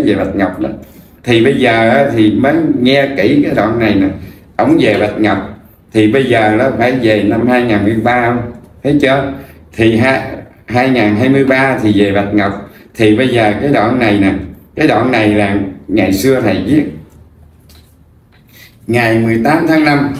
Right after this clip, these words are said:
năm Kỷ Mão, nghe nè, ngày mười tám tháng năm năm Kỷ Mão. Kỷ Mão là Kỷ Nguyên Thánh Đức, là ổng sẽ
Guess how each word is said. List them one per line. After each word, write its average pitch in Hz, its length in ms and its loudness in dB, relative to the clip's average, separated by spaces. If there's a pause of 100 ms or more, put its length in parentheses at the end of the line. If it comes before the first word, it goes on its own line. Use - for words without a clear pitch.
năm 139 340 0
Kỷ 131 260 2
Mão, 117 380 0 (800)
nghe 123 220 0
nè, 113 140 0 (360)
ngày 113 360 0
mười 113 280 4
tám 156 200 0 (120)
tháng 151 220 2
năm 139 300 2
năm 139 380 2
Kỷ 131 340 2
Mão. 123 500 -2
Kỷ 123 280 2
Mão 147 240 0
là 131 160 2
Kỷ 131 160 2
Nguyên 143 260 2
Thánh - 180 -2
Đức, - 220 2
là 107 500 0
ổng - 260 0
sẽ 139 260 -2